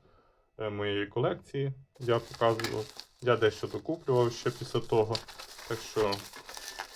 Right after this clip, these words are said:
з хотілок, це, кажу, це Hall of Flame закли-, закрите питання і закрите питання Retro En-, Entertainment, там, де Daytona чорна, кабріолет, і там, де двісті п'ятдесята Каліфорнія.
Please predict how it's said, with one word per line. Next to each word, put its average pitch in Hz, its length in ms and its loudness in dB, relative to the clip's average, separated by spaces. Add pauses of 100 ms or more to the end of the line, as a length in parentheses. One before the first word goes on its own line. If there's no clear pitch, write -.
(2000)
з 120 360 6
хотілок, 147 680 2
це, 101 400 2 (120)
кажу, 98 340 -2 (100)
це 101 260 0 (500)
Hall 107 180 4
of - 60 -12
Flame 156 240 2
закли-, 123 440 0
закрите 113 380 -2
питання 107 500 -2
і 107 160 -2
закрите 113 440 -2
питання 104 400 0
Retro - 380 2
En-, 107 320 -4
Entertainment, 98 720 -2
там, 98 120 -6
де 98 100 -4
Daytona 135 480 0
чорна, 107 380 0 (200)
кабріолет, 101 460 0 (420)
і 107 60 -8
там, 131 200 4
де 120 100 4
двісті 107 320 -4
п'ятдесята 104 580 0
Каліфорнія. 98 720 2